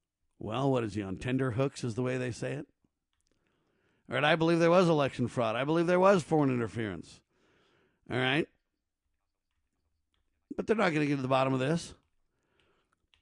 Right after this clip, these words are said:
Look, all the investigations that the Democrats wanted to wind up and carry out,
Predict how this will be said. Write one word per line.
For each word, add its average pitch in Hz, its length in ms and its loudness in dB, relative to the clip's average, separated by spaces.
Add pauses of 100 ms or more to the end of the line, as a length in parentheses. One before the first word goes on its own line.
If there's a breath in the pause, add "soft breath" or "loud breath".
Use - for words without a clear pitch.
(640)
Look, 156 240 2
all 151 140 2
the 185 100 6
investigations 156 720 0
that 131 120 -4
the 139 60 -6
Democrats 151 460 0
wanted 139 220 0
to 127 80 -2
wind 131 320 -2
up 135 140 -4
and 120 120 -6
carry 123 300 -2
out, 127 240 -4